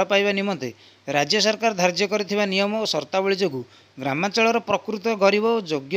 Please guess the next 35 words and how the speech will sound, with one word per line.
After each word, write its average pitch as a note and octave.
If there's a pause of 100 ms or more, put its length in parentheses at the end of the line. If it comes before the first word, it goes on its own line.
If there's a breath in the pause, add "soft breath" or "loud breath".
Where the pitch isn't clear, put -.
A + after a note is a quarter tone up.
ହିତାଧିକାରୀ G3+
ଏହି D#3+
କ୍ରେଡିଟ୍ F#3
ଲିଙ୍କଡର F#3 (500 loud breath)
କ୍ୟାପିଟାଲ F3+
ସବସିଡି G#3+
ଘର G3
ପାଇବାକୁ F#3+
ବଞ୍ଚିତ D3+
ହେଉଛନ୍ତି। A2 (760 soft breath)
ପଞ୍ଚାୟତିରାଜ G3+
ବିଭାଗରେ F#3+ (120)
ତଥ୍ୟ D3+
ଅନୁସାରେ F#3
ଜୁନ୍ E3
ଷୋହଳ A3
ତାରିଖରୁ G#3
ଅନଲାଇନ୍ରେ G3
ମୋ D3+
ଘର G3
ଯୋଜନା G3+
ପାଇଁ E3 (480 loud breath)
ଆବେଦନ E3+
ଆରମ୍ଭ G#3+
ହୋଇଥିଲା G#3
ବେଳେ D#3+ (400 soft breath)
ଜୁଲାଇ D3+
ଦଶ A3
ତାରିଖ G#3+
ସୁଦ୍ଧା G#3
ମୋଟ F#3+ (540 soft breath)
ଏକ C#3 (120)
ଲକ୍ଷ G#3+ (120)
ଅଠାଅଶୀ G3
ହଜାର A3